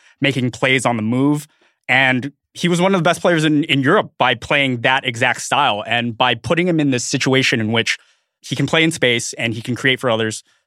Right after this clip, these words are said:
You're bringing all of that EuroLeague, um, Bjelica back.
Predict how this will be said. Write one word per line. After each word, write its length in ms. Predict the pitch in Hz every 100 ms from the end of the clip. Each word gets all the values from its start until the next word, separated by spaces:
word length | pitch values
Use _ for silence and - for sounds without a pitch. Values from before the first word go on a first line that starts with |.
| _
You're 140 | 135
bringing 320 | 151 190 180 170
all 240 | 139 160
of 80 | 135
that 160 | 135
EuroLeague, 560 | 123 135 131 127 117 - _
um, 460 | 120 113 107 104 110 _
Bjelica 360 | 139 131 123 113
back. 380 | 110 - -